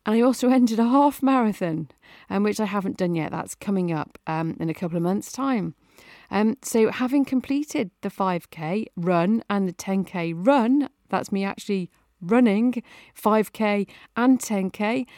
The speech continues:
and I can hardly <laughs> believe that I'm saying those words, let alone that I've actually done it, but I do have a medal hanging up to show that I did do it. So I set off to Portugal to take part in the marathon ready retreat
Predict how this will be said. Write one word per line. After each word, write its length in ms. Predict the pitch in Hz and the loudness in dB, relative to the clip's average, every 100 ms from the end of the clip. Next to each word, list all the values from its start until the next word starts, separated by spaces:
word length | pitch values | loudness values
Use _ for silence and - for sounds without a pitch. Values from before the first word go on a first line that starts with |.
| - _ | -20 _
and 120 | 202 | -2
I 100 | 190 | -2
can 160 | 185 196 | 0 -2
hardly 320 | 202 208 208 | 0 0 0
<laughs> 100 | 190 | 0
believe 320 | 185 220 185 | 2 4 4
that 100 | 185 | 0
I'm 160 | 190 196 | -2 -2
saying 380 | - 185 202 202 | -2 -2 0 0
those 260 | 170 170 | -2 -4
words, 400 | 170 175 202 - _ | -4 -4 -4 -10 _
let 180 | 190 185 | -2 0
alone 260 | 185 185 190 | 2 0 -2
that 120 | - | -4
I've 140 | 175 | -4
actually 300 | 175 - 202 | -4 -6 -8
done 180 | 165 180 | -4 -4
it, 140 | 226 - - - _ | -4 -6 -20 -20 _
but 100 | 190 | 0
I 40 | |
do 180 | 190 240 | 2 2
have 220 | 214 220 | 2 2
a 40 | 226 | 2
medal 400 | 214 208 233 226 _ - | 2 2 0 -2 _ -2
hanging 360 | 233 220 208 | 2 4 4
up 220 | 220 - - _ | 0 -6 -18 _
to 140 | - 202 | -4 -2
show 240 | 202 190 | 0 -2
that 160 | 185 180 | -2 -6
I 80 | |
did 240 | 180 202 - | -2 -2 -2
do 160 | 175 | -4
it. 180 | 156 - _ _ - - - - _ | -6 -10 _ _ -20 -20 -20 -20 _
So 140 | 220 208 | 2 2
I 140 | 208 | 2
set 480 | 202 - 262 262 - | -2 -2 -2 -2 -2
off 180 | 262 - | -2 -4
to 80 | - | -2
Portugal 640 | 240 - - - 170 151 | -2 -2 -6 -4 -4 -4
to 120 | - - | -10 -14
take 400 | - 240 - - | -6 -6 -6 -8
part 320 | 233 220 - | -2 -2 -2
in 120 | 175 | -4
the 100 | 170 | -4
marathon 760 | 170 190 220 262 247 277 254 | -2 -2 0 0 0 0 2
ready 340 | 226 254 240 240 | 2 0 -2 -4
retreat 680 | 240 - - 320 262 - | -4 -6 -2 0 0 -4